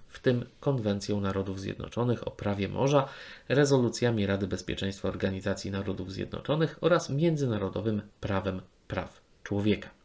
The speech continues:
Siedzibą główną dowodzącego operacją pozostaje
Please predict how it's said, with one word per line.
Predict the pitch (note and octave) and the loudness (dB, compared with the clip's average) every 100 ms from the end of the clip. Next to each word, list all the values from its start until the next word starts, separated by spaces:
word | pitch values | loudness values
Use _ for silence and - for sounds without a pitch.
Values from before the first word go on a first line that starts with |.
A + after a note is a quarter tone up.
| _ - | _ -10
Siedzibą | - D3 C#3 A2 F#2 | 2 4 4 2 0
główną | F#2 A2+ A#2 G2 F2+ - - - - | 0 0 2 -2 -4 -14 -20 -20 -6
dowodzącego | - G#2 G2 F#2+ G2 A2 G2+ | 0 2 2 -2 0 0 0
operacją | - - - A#2+ - F3+ F3+ - - - | -2 -4 -4 -2 0 0 -2 -12 -18 -12
pozostaje | - A3 F3 - G2 F#2+ G2 | -4 2 2 0 -2 -2 -4